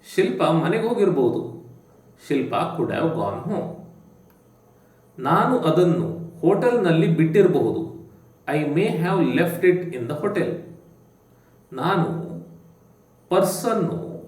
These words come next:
ಹೋಟೆಲ್ಗೆ ತಗೊಂಡೋಗಿದ್ದೇನೆ, ಆದರೆ ಅದನ್ನು ಹೊರಗೆ ತಂದಿದ್ದ ನೆನಪಿಲ್ಲ.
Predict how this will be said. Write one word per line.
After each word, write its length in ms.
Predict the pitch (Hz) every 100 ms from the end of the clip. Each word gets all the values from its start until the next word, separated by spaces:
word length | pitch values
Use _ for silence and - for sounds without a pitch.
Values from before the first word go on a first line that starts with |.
| -
ಹೋಟೆಲ್ಗೆ 400 | 170 170 226 247
ತಗೊಂಡೋಗಿದ್ದೇನೆ, 920 | - 180 190 165 175 - - - - - - _ _ _ _ _ _ _ _ _ _ -
ಆದರೆ 360 | 175 190 190 190
ಅದನ್ನು 420 | - 190 196 208
ಹೊರಗೆ 520 | 175 165 165 - 202
ತಂದಿದ್ದ 420 | 165 160 254 220
ನೆನಪಿಲ್ಲ. 720 | 196 180 - 117 - - -